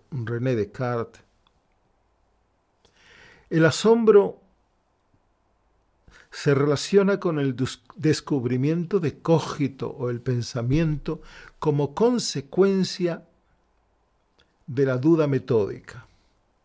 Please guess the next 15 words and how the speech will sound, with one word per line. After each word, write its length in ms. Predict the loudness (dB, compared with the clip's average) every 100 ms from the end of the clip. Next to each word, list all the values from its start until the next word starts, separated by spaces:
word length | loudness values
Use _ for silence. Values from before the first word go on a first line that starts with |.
| _ _ -20 -20 -12 0
El 160 | 2
asombro 680 | 2 2 4 6 4 0 -2
al 120 | -2
descubrir 880 | -2 -4 -4 -2 0 2 4 4 4
la 180 | 0 0
actividad 960 | -2 -6 -6 -6 -4 -2 -2 -2 -4
consciente 1080 | -4 -4 -4 -4 -2 -2 -2 -4 -6 -8 -8
del 180 | -6 -6
espíritu 840 | -8 -10 -2 0 0 -4 -10 -18 -18 -20 -20 -6
reflejada 960 | -2 -2 -2 -6 -6 -6 -4 -2 -2
en 180 | -2 -4
sí 240 | -6 -8 -4
misma 600 | 0 -2 -2 -8 -10 -10 _ _ _ _
no 280 | -2 2 2
constituye 1120 | 2 -2 -2 -8 -12 -4 -2 0 0 -2 -10